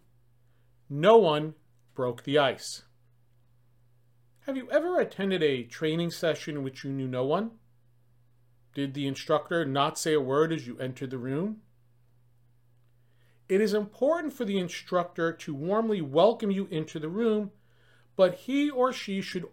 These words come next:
also conduct an icebreaker. And for those of you who do not know, an icebreaker is an exercise to give everyone a chance to learn a bit more about those in attendance. And just to let you know, there are hundreds of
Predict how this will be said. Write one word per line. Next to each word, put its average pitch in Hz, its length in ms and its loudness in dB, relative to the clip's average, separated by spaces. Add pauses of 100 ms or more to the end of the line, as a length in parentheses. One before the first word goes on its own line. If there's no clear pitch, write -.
(100)
also 277 400 0
conduct 151 480 -2
an 170 160 -2
icebreaker. 160 800 -4 (560)
And 160 120 -2
for 156 120 0
those 180 260 4
of 185 100 -2
you 165 140 -4
who 165 140 -4
do 208 180 -2
not 233 180 0
know, 151 360 4 (260)
an 180 160 -6
icebreaker 208 640 2
is 170 140 0
an 147 160 -4
exercise 165 760 2
to - 80 -14
give 240 300 -4
everyone 247 420 2
a 208 60 0
chance 180 460 -6
to 170 80 -6
learn 165 220 0
a 151 60 2
bit 254 440 -6
more 202 220 4
about 165 360 6
those 151 320 4
in 143 100 -2
attendance. 139 680 -6 (800)
And 196 360 0 (760)
just - 200 -10
to 240 80 -2
let 240 180 2
you 277 80 -2
know, 208 320 2 (540)
there 165 160 8
are 147 220 6
hundreds 233 760 0 (100)
of 165 240 0